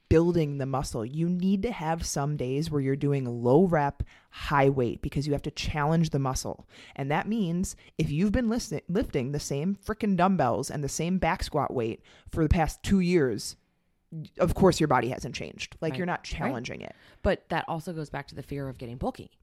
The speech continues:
Speaker 1: Yes.
Speaker 2: you know, and the thought process that more reps are gonna equal more calories burned, and it's simply not true.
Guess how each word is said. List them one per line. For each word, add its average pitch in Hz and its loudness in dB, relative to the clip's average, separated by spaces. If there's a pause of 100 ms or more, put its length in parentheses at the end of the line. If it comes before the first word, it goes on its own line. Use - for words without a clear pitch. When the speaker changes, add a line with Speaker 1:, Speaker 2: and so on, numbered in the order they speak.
Speaker 1:
Yes. 170 0
Speaker 2:
you 160 4
know, 143 -2
and 139 -8
the 139 -12
thought 196 -6
process 143 -6
that 135 -4
more 143 -4
reps 190 -4
are - -10
gonna 143 -8
equal 139 -10
more 131 -10
calories 196 -4
burned, 131 -8
and 143 -8
it's 131 -10
simply 151 -8
not 117 -16
true. - -18